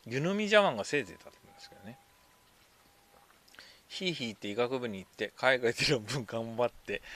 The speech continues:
気がつけばウィドクターになってる人いますね。大体日本人差別になってたと言った。うん。そんな頑張らなくていいから。いや、それは好きな人はいいですけど。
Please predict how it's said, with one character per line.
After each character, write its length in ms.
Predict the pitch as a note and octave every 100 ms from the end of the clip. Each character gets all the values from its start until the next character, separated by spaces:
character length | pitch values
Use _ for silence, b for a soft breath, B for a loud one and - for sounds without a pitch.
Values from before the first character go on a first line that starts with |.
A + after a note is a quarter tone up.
| B B -
気 160 | B2+
が 160 | C3+ B2+
つ 260 | - A#2+ B2
け 140 | A2
ば 140 | G2+ G#2+
ウ 60 | G2+
ィ 180 | G#2+
ド 140 | G#2 A2
ク 120 | -
タ 100 | G#2
ー 20 |
に 60 | G2
な 100 | G#2
っ 20 |
て 160 | - F2
る 100 | -
人 140 | -
い 80 | A2+
ま 140 | C3+
す 140 | - F2+
ね。 440 | A#2+ C#3+ - - _ b b b _ _ _ - _ _ _ _ _ -
大 200 | A2+ A#2+
体 180 | A#2+ A2+
日 100 | A2
本 220 | A2+ A2
人 260 | G#2+ G#2 G#2 G2+
差 140 | G#2
別 200 | F#2 -
に 60 | F2+
な 60 |
っ 40 | -
て 140 | -
た 160 | - -
と 60 | -
言 60 | -
っ 40 | _ -
た。 60 |
う 380 | - _ _ F#2+
ん。 20 | E2+ D#2 _ _ _ - - _ _ _ _ _ _ - - - _ -
そ 160 | D#3 C#4
ん 40 |
な 100 | B2+
頑 280 | G#2 C#3 A#3
張 100 | F#4
ら 100 | G4+
な 120 | D#4+
く 80 | -
て 160 | - C#3+
い 80 |
い 40 | G#3+
か 180 | - F3+
ら。 60 | - - _ _ _ _ - -
い 40 | A2
や、 80 | A2+
そ 100 | D#3
れ 60 |
は 40 | -
好 160 | -
き 140 | - F4+
な 100 | A4+
人 200 | - G#2+
は 60 |
い 120 | C3
い 40 | D#3+
で 120 | G2
す 100 | -
け 120 | -
ど。 100 | -